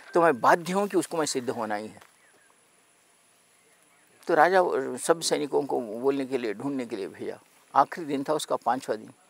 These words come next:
सब लोग ढूंढ के थक गए, थक गए, थक गए। एक साधक गया, वो अपने पैखाने के लिए गया वहाँ। उसने देखा कि वहाँ वो बैठा हुआ है। उसने तुरंत जाकर राजा से कहा कि, "प्रभु, वो वहाँ बैठा हुआ है।" वो साधक, "उतने मैले इसमें बैठा हुआ है?" "हाँ, वहाँ एक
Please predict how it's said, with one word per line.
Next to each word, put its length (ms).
सब 260
लोग 220
ढूंढ 160
के 100
थक 180
गए, 280
थक 120
गए, 220
थक 100
गए। 160
एक 300
साधक 420
गया, 200
वो 100
अपने 240
पैखाने 400
के 100
लिए 140
गया 180
वहाँ। 180
उसने 220
देखा 260
कि 140
वहाँ 120
वो 100
बैठा 300
हुआ 220
है। 100
उसने 220
तुरंत 360
जाकर 340
राजा 240
से 120
कहा 200
कि, 120
"प्रभु, 320
वो 180
वहाँ 280
बैठा 280
हुआ 160
है।" 60
वो 880
साधक, 320
"उतने 280
मैले 300
इसमें 260
बैठा 220
हुआ 120
है?" 40
"हाँ, 120
वहाँ 180
एक 80